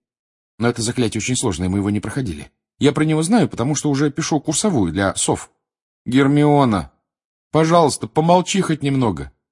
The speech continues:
Мне надо сосредоточиться", взмолился Гарри. Гермиона умолкла,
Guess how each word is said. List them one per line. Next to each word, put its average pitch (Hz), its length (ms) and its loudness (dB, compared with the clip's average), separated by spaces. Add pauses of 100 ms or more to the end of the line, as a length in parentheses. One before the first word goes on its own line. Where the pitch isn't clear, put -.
(220)
Мне 165 240 4
надо 156 280 4
сосредоточиться", 160 1160 0 (180)
взмолился 85 580 -6
Гарри. 76 340 -12 (1160)
Гермиона 139 520 0
умолкла, 78 640 -6